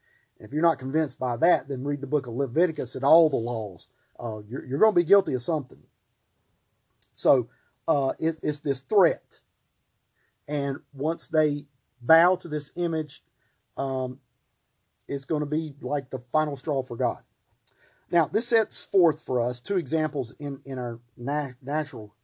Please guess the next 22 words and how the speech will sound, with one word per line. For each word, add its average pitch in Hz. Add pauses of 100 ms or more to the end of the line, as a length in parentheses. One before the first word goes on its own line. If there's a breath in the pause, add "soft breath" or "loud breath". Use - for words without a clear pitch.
(160)
history, 147 (600)
uh, 120
that 147
we 151
know 160
of. 104
I, 127
I'll 127
give 160
one 170
out 170
of 143
our 170
history, 139
and 123
I'll 120
give 127
one 117
out 110
of 104
the 110
Bible. 143